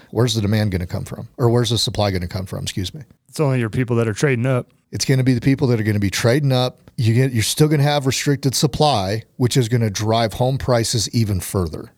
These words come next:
Speaker 1: up. So I'm telling clients right now, if you can buy, if you're a first-time home buyer and you can buy right now,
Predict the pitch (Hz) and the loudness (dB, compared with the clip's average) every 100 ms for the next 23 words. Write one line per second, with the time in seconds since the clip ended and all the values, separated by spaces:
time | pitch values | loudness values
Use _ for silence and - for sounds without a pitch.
0 | _ - 90 - - _ - 123 160 196 | _ -4 -4 -6 -18 _ 0 2 2 2
1 | 165 139 127 117 - - - 123 123 117 | 2 2 0 -4 -10 -18 0 2 2 2
2 | 139 120 117 139 113 107 143 202 220 175 | 2 2 2 2 2 2 2 2 2 2
3 | 110 117 156 175 135 175 180 - 139 - | 2 2 0 2 0 2 0 2 0 0
4 | 131 120 135 147 135 117 143 143 107 107 | 0 0 2 2 2 2 0 0 2 2
5 | 139 147 147 147 160 | 2 2 0 -2 -2